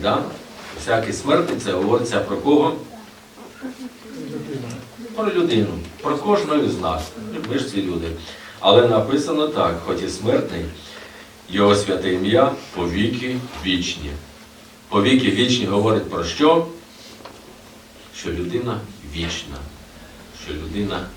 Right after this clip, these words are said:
вічна. Давайте не забувати про це, що ми є вічні, і що нам вічно треба буде прославляти і возвеличувати святе, е, ім'я нашого Господа Ісуса Христа. І на цьому місці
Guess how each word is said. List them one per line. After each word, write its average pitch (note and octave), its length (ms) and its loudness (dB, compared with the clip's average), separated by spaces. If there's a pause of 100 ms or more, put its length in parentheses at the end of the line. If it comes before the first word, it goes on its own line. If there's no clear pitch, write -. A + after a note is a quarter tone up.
(120)
вічна. E2 320 -4 (500)
Давайте C#3 320 6
не C#3 100 4
забувати C#3 500 6
про B2 200 0
це, B2 360 0 (440)
що - 160 -2
ми B2 160 0
є A#2+ 200 2
вічні, - 460 0 (580)
і A#2+ 80 -8
що - 160 -4
нам F#2+ 240 -2
вічно A#2+ 260 -4
треба G#2+ 220 0
буде G#2 200 0
прославляти G2 880 -4
і - 20 -10
возвеличувати F2+ 960 -4 (400)
святе, F2+ 580 -2 (720)
е, D#2 100 -6
ім'я F2 320 -2 (180)
нашого D#2+ 500 -2
Господа F2+ 600 -2 (100)
Ісуса A#2 500 -6 (160)
Христа. - 400 -4 (920)
І G#2+ 40 0
на G#2 160 4
цьому G#2 280 4
місці F2+ 360 -4